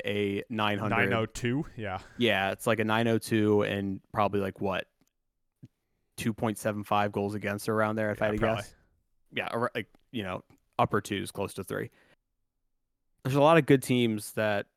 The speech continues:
Speaker 1: if they could just get that, they'd be a lot better. And so for Elvis,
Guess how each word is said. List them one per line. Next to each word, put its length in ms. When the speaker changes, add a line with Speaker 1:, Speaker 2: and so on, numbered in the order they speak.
Speaker 1:
if 100
they 100
could 140
just 180
get 160
that, 240
they'd 160
be 80
a 80
lot 260
better. 300
And 200
so 340
for 420
Elvis, 500